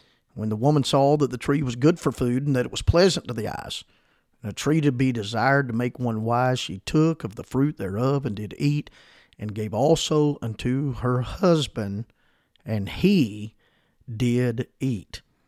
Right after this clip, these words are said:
I want to deal with the subject today, and probably over the next couple podcasts, on the destruction of the home, or the destruction of a marriage.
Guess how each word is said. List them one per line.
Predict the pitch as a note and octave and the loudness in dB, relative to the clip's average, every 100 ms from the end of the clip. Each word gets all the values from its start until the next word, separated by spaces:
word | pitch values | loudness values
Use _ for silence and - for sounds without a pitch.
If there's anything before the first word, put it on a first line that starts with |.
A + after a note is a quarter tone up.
| _ _ _ _ | _ _ _ _
I | A2 | -2
want | A2 F3 | 4 6
to | A#3 | 6
deal | E3 D#3+ | 6 6
with | C#3 | 6
the | B2+ | 2
subject | A#2 - B2 A2+ A#2 - | 0 0 0 -2 -8 -8
today, | G#2 G2+ G2 D2+ D2+ A2 _ _ - | -8 -4 -4 -6 -8 -12 _ _ -10
and | A2 | -6
probably | G#2 B2+ C3+ C3+ B2+ A#2+ | -2 0 0 0 0 0
over | A2+ A2 | 0 0
the | A2 | 0
next | A2+ A2+ - | 0 -2 -6
couple | - D3 - G#2+ | -2 -2 -2 -6
podcasts, | - F#2 - - F2+ - - - _ _ _ _ _ _ - | -4 -4 -4 -4 -4 -6 -12 -16 _ _ _ _ _ _ -2
on | B2+ A#2+ | 0 2
the | A#2 | 0
destruction | A2 A2 - - E3 F3 - - - E2+ A2 - - | -2 -6 -6 0 4 4 2 -6 -6 -6 -6 -8 -4
of | A2+ A#2 A#2 | 0 0 -2
the | A2+ G#2+ | -4 -2
home, | A2+ A#2+ G#2+ D2+ E2 - _ _ _ _ _ | -2 -2 -2 -6 -10 -16 _ _ _ _ _
or | - A#2 A2+ | -6 -2 -2
the | A2 | -2
destruction | G#2+ - - C#3+ C#3+ - B2+ B2 | -4 -6 0 0 0 -2 -2 -2
of | - A2+ A2 - | -2 -2 -4 -6
a | G#2+ | -6
marriage. | G#2 G#2 A2+ G2+ E2+ - - | -4 -2 -2 -2 -4 -10 -14